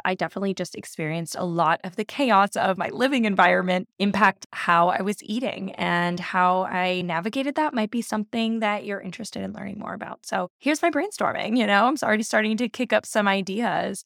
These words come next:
Anyway, so that's sort of the biggest life update was the move. Biggest work update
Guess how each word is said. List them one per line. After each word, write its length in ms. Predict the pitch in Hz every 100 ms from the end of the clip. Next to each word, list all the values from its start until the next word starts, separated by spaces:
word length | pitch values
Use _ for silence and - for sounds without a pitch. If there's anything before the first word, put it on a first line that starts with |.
| -
Anyway, 380 | 294 269 185 208
so 180 | - 226
that's 240 | 247 -
sort 120 | 381
of 40 | 320
the 80 | -
biggest 460 | 185 175 185 - - -
life 460 | 180 175 254 269 - -
update 500 | 185 - 165 185 233 -
was 320 | 185 180 - -
the 140 | 175
move. 640 | 175 170 165 175 247 415 -
Biggest 320 | 277 330 - -
work 160 | 208
update 340 | - - 190